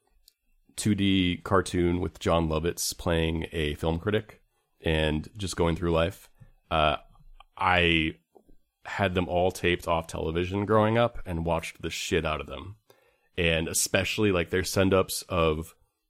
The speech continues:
uh, the Terminator series. Uh, it's fantastic.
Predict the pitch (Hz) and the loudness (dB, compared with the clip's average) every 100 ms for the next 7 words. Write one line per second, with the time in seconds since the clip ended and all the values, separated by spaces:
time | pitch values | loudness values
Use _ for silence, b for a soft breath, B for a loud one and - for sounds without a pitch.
0 | _ 87 80 73 76 - 90 92 92 101 | _ -2 0 2 0 0 0 2 2 0
1 | - 110 113 113 110 - - _ _ _ | 0 2 2 0 -2 -8 -12 _ _ _
2 | _ _ _ - 90 85 80 73 60 - | _ _ _ -2 2 2 2 0 -4 -10
3 | _ 76 78 67 87 - 82 - 64 - | _ -14 -10 -8 -8 -6 -6 -6 -10 -10